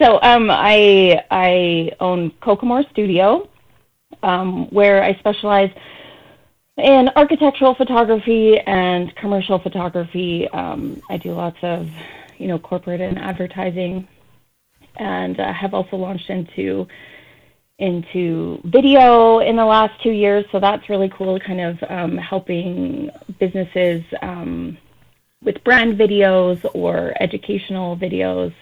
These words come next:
uh, things like that. And then, um, also under the umbrella of Kokamore Studio, um, I have Flash, which is a beginner photography guide,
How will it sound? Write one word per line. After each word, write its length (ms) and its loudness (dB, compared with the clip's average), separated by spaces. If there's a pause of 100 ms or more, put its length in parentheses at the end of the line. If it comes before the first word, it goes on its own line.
(180)
uh, 280 -12
things 220 -10
like 160 -10
that. 240 0 (600)
And 200 2
then, 480 2
um, 340 0 (100)
also 320 0
under 200 0
the 140 0
umbrella 320 0
of 80 -8
Kokamore 420 -8
Studio, 580 -2
um, 400 -6
I 120 -6
have 340 -6 (140)
Flash, 480 -2
which 200 -4
is 240 -4 (140)
a 400 -4
beginner 460 -4
photography 520 -6
guide, 460 -2